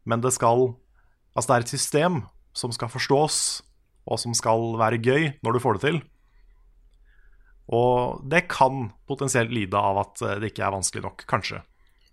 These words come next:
Men det finnes jo eksempler på spill som er vanskelig,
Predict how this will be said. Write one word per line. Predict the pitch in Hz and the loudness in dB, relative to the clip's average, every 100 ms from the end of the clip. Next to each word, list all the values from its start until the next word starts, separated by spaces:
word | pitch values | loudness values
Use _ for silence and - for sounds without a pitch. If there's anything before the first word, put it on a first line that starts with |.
| _ _ _ _ _ _ _ _ - | _ _ _ _ _ _ _ _ -4
Men | 117 | -2
det | 147 | -2
finnes | - 131 120 185 | -2 -2 0 2
jo | 185 - - | 2 0 -6
eksempler | 147 - 113 - 143 | -4 0 0 0 -2
på | 151 | 0
spill | - 156 135 - _ _ | 0 0 -2 -8 _ _
som | - 131 | -6 0
er | 113 127 | 4 6
vanskelig, | 135 - 156 | 6 2 0